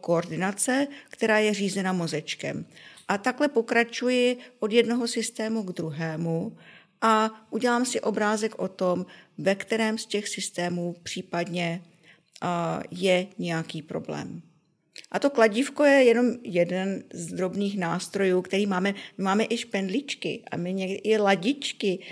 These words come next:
My děláme různé nepříjemné věci, ale nikdy to není,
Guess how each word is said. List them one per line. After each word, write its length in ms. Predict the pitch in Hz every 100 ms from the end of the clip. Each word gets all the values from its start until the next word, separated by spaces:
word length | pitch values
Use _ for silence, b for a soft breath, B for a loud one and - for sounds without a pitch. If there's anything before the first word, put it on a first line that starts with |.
| B B
My 220 | - 190
děláme 420 | 185 196 196 185 175
různé 500 | 180 202 208 190 180
nepříjemné 680 | 190 - - 220 202 185
věci, 400 | 175 190 - 196 190 B B
ale 260 | 175 196 202
nikdy 300 | 202 220 233
to 120 | 233
není, 520 | 202 185 175 165 -